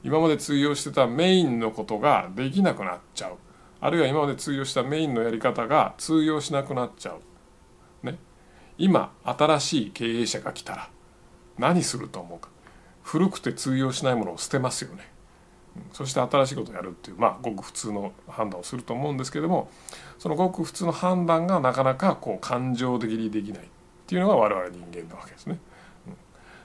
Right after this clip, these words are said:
ら古い行動とかっていうのはやっぱ習慣化もしてますから、なかなかそれをやめるっていうのはできないですよね。根深くて。で、僕も部下にいろんなことをね、あの、その意味のないことをやめろっていうふうに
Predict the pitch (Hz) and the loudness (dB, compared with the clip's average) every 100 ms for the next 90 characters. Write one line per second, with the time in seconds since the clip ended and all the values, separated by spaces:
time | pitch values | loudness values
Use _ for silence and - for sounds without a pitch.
0 | - 131 156 196 160 139 127 127 127 123 | -8 -4 0 2 2 0 0 -2 -2 -2
1 | - 120 - 117 - 226 226 214 196 190 | -2 -4 -2 -4 -2 -2 0 0 2 0
2 | 165 - 156 135 - 87 - - - - | -2 -2 -4 -4 -6 -10 -12 -18 -20 -20
3 | - - 160 180 247 196 190 123 123 135 | -20 -4 -2 0 0 2 2 2 2 0
4 | 110 - 85 90 98 - - 107 - - | -2 -6 -10 -12 -14 -14 -12 -12 -12 -14
5 | - 113 107 - - - - - - - | -6 -4 -2 -4 -8 -12 -20 -20 -20 -16
6 | - 127 135 123 143 113 101 117 120 117 | -6 -2 0 0 4 4 4 -4 -4 -4
7 | - 90 104 - 107 92 87 87 82 - | -6 -8 -10 -10 -10 -8 -10 -10 -14 -20
8 | - - - 131 120 135 143 104 90 87 | -20 -12 -4 0 2 2 2 2 -2 -4
9 | 85 107 151 135 - 131 - 131 92 | -2 4 4 4 -4 -8 -2 -2 -2